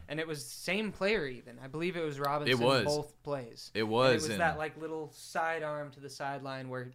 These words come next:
Speaker 1: like, three players were, like, kind of in that zone coverage area where none of them are on him, but they're all surrounding him.
Speaker 2: Right. It just, it, I mean, maybe watching the game, it doesn't seem like that impressive of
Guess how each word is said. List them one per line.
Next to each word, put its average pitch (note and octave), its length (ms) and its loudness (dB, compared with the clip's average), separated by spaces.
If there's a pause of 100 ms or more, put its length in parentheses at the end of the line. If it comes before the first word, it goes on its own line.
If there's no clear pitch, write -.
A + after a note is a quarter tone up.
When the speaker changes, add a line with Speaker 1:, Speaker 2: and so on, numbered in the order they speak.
(500)
Speaker 1:
like, B2+ 300 -6
three D3+ 320 -4
players C#3 520 -4
were, B2+ 340 -6
like, C3 220 -8
kind D3 180 -6
of C3 80 -8
in C3+ 120 -8
that B2+ 220 -8 (100)
zone C#3 560 -6
coverage C3 440 -8
area C3 320 -6
where A#2+ 140 -10
none B2 300 -10
of B2+ 100 -12
them A#2+ 160 -12
are G2+ 80 -14
on B2 280 -14
him, C3+ 200 -12
but B2 100 -14
they're B2 160 -12
all A#2+ 140 -12
surrounding B2 580 -12
him. C#3 360 -8
Speaker 2:
Right. B2+ 340 8
It A#2 100 2
just, B2+ 240 2
it, B2 300 0 (460)
I A#2 60 -14
mean, A#2 380 -4 (280)
maybe D#3 220 2
watching D3 360 4
the A#2 80 -4
game, A2+ 440 -2 (180)
it G#2+ 100 -4
doesn't G#2 300 -2
seem A2+ 260 -4
like F2+ 160 -4
that F#2 160 0
impressive F#2+ 480 -4
of F2 140 -6